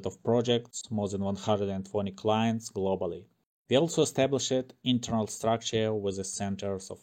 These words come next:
excellence, H R, sales and marketing departments, and many more. We make it all about the customer needs, expectation, as well as challenges.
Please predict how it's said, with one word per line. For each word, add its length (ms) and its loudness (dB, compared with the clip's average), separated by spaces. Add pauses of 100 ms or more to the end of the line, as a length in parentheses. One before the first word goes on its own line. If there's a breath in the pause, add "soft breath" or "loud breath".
(120)
excellence, 800 -2 (300)
H 240 -4
R, 360 0 (360 soft breath)
sales 420 2
and 160 -2
marketing 580 0
departments, 1000 -2
and 200 -8
many 300 -4
more. 300 -4 (880 soft breath)
We 120 4 (100)
make 280 4
it 240 0 (120)
all 180 8
about 340 4
the 80 2
customer 500 0
needs, 720 -2
expectation, 1040 0 (160)
as 180 -2
well 260 0
as 220 -14
challenges. 840 -10